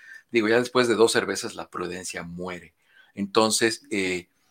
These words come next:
es muy importante que no se hagan este tipo de eventos todavía. Todavía no es el momento, todavía no es el momento que se haga una Fórmula uno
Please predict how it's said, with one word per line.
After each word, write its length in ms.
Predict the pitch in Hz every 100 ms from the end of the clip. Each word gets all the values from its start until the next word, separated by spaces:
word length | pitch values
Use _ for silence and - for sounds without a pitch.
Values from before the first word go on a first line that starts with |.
| _ _ -
es 140 | 123
muy 220 | 143 143
importante 720 | 135 127 104 - 110 110 113 107
que 120 | 95
no 160 | 98
se 160 | 101 104
hagan 180 | 98 95
este 200 | 95 -
tipo 280 | - - 95
de 80 |
eventos 340 | 92 92 - -
todavía. 320 | 95 90 92
Todavía 400 | - 113 120 117
no 300 | 113 107 101
es 220 | 101 101 107
el 140 | 98
momento, 640 | 90 80 85 87 87 -
todavía 300 | - 98 104
no 80 | 104
es 100 | 104
el 60 | 98
momento 340 | 90 95 -
que 80 | -
se 100 | 101
haga 100 | 101
una 180 | 98 92
Fórmula 500 | 98 95 92 87 85
uno 420 | 90 90 82